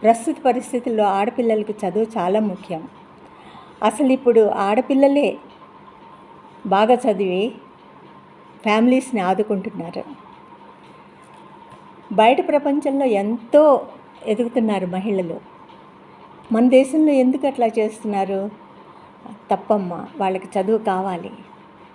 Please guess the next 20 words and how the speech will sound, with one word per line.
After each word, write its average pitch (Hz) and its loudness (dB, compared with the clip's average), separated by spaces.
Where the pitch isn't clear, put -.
"ఆ, 233 0
మా 262 4
అమ్మాయి 233 2
ఉద్యోగాలు 240 2
చేయాలా, 202 0
ఊళ్ళు 226 2
వెళ్ళాలా" 202 0
అంటారు. 185 -8
ఇప్పుడు 214 2
అసలు 220 0
ఉద్యోగాలు 262 4
చేసి 240 0
ఊళ్ళే 220 2
వెళ్తున్నారు, 185 -4
తెలిసిందా? 202 -4
హా, 185 -4
పూర్వం 294 6
రోజుల్లో 262 6
కూడా 240 2
చూసుకుంటే 220 -2